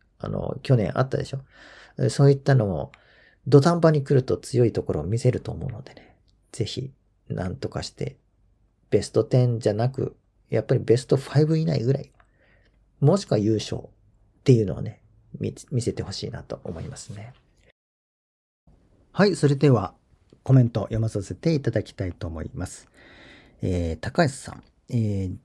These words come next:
十九組、あ、エリレールね。エリエールレディースの。十九組。彩の国埼玉じゃなくて、彩の国、あ、彩の組？偶然ですかね。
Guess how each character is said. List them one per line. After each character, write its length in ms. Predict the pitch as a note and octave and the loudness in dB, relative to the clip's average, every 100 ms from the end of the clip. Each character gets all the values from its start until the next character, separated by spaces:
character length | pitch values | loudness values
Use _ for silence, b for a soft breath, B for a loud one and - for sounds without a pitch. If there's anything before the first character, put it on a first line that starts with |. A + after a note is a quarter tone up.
| _ | _
十 260 | - E3+ E3 | 0 0 0
九 260 | - E3+ | -2 -2
組、 240 | E3 G2 - | 0 -4 -4
あ、 200 | - G#2 | -4 -2
エ 60 | G#2+ | 2
リ 200 | C3 D3+ | 4 4
レ 120 | F3 | 4
ー 40 | C#3 | 2
ル 120 | F2+ | 0
ね。 320 | G#2+ C3+ C3 | 0 0 -2
エ 120 | G#2+ | -4
リ 180 | A2 B2 | -2 0
エ 40 | A#2+ | 2
ー 20 | |
ル 100 | A#2+ | 2
レ 140 | A#2 | 2
デ 60 | F#2+ | 0
ィ 60 | |
ー 20 | F2 | -4
ス 180 | - | -8
の。 160 | C#2+ - _ _ _ _ - | -10 -10 _ _ _ _ -12
十 280 | - B2 C3 | -2 0 0
九 280 | - C3+ | 2 0
組。 340 | C3 F2+ E2 - _ _ | 0 -4 -8 -10 _ _
彩 320 | - F#3+ G3+ | -4 0 2
の 140 | F3+ C3+ | 2 0
国 300 | - A#2 G#2 | 0 0 0
埼 280 | - C#3 | 0 0
玉 280 | C3+ G#2+ F#2 | 0 -2 -2
じ 100 | F2 | -2
ゃ 40 | A2 | 0
な 140 | C3+ | 0
く 120 | C3+ | -2
て、 300 | - E3+ E3 | -6 -2 -2
彩 340 | C3+ - F3+ D#3 | -2 -2 0 4
の 180 | A#2 - - | 2 0 -6
国、 360 | - B2+ E3+ - _ - | 2 4 4 -2 _ -6
あ、 200 | G2+ F#2+ - - | -4 -6 -10 -20
彩 240 | - E3+ D#3 | -2 2 4
の 120 | A2+ | 2
組？ 360 | - C#3 F3 - _ _ _ - | 2 2 2 -4 _ _ _ -10
偶 220 | A2+ C3+ | -2 0
然 200 | F3+ F3+ | 2 0
で 120 | F3 E3+ | 0 -4
す 80 | |
か 100 | - | -6
ね。 200 | G#2+ - | -10 -10